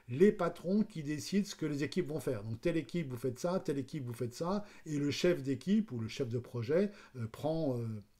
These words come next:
l'ordre du patron et le retransmet dans son équipe en disant, « Bon, bah, on doit faire ça, c'est le patron qui l'a dit, on doit faire ça, donc toi tu feras ça, tu feras ça, tu feras ça. » C'est ce qu'on appelle du push. On vous pousse le travail. Et le principe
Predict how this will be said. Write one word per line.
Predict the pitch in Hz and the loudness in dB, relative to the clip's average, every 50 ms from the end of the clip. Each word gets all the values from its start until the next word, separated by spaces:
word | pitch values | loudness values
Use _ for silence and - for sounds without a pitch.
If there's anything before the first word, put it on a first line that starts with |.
| - 117 | -10 -4
l'ordre | 117 127 147 165 175 170 156 127 135 | 0 2 4 6 6 4 4 2 0
du | 123 117 131 117 | 0 0 -2 -4
patron | 123 110 - - - - - 190 | -6 -8 -6 -4 -2 0 2 2
et | 151 151 | 2 2
le | 151 160 175 180 | 6 8 8 8
retransmet | 170 180 175 175 - 160 151 123 - 175 180 175 | 8 8 4 0 0 -4 -6 -4 -4 -2 -2 -2
dans | 151 127 | -2 -2
son | - 135 123 | -4 -2 -4
équipe | 120 113 - 220 220 - 139 | -4 -2 -2 -2 0 0 0
en | |
disant, « | 127 120 117 - 175 147 | -2 -2 -2 -2 -2 -2
Bon, | 131 117 | -2 -2
bah, | 117 110 - - - - - - - | -4 -4 -6 -10 -18 -20 -18 -8 0
on | 143 175 180 | 2 2 4
doit | 139 165 185 190 180 | 6 8 8 8 8
faire | - 165 147 - | 6 4 2 2
ça, | - 160 170 - - - | 2 0 0 0 -2 -4
c'est | - 123 | -6 -6
le | 113 | -6
patron | - 120 117 - 131 123 | -6 -8 -8 -6 -6 -6
qui | - 143 | -4 -2
l'a | 131 135 | -2 0
dit, | 143 175 226 254 226 - | 2 2 2 0 0 -2
on | 113 117 | -4 -4
doit | 113 143 165 143 | 0 0 0 0
faire | - 135 110 - | 0 -2 -4 -2
ça, | - 160 196 208 - - - - 123 | 0 0 0 0 -2 -6 -10 -6 -2
donc | 139 151 - - - - - | -2 -2 -2 -4 -10 -18 0
toi | - 196 202 | 6 6 6
tu | 185 - 175 | 6 6 2
feras | - - 147 127 | -4 -4 -6 -2
ça, | - 190 190 | 0 0 0
tu | - - 143 | 0 -2 -6
feras | - - 131 | -4 -6 -2
ça, | - 190 175 | 0 0 0
tu | - - - | 0 -2 -4
feras | - - 135 | -4 -4 -4
ça. » | - 127 110 - - _ _ _ _ | -4 -4 -8 -10 -12 _ _ _ _
C'est | - 147 135 | -4 -4 -4
ce | - | -2
qu'on | 131 131 | -4 -4
appelle | 117 - 180 180 156 | -2 2 2 2 2
du | 123 135 143 | 0 -2 -4
push. | 113 - 190 180 - - - - - - _ - | -2 0 2 2 2 0 -4 -10 -14 -20 _ -8
On | 127 123 | -6 -4
vous | 104 123 143 131 - _ _ - | -4 -4 -4 -6 -8 _ _ -2
pousse | - 247 269 - - - | 2 4 4 4 4 2
le | 170 | -2
travail. | - - - 143 120 113 107 101 - _ - - - - _ - | -2 -2 -2 -2 -2 -2 -4 -6 -10 _ -20 -20 -20 -20 _ -4
Et | 156 147 147 | -2 0 2
le | 175 214 240 | 4 4 4
principe | - - - 190 170 - - 190 190 185 175 | 2 0 0 -2 -2 -2 -2 -2 -2 -2 -4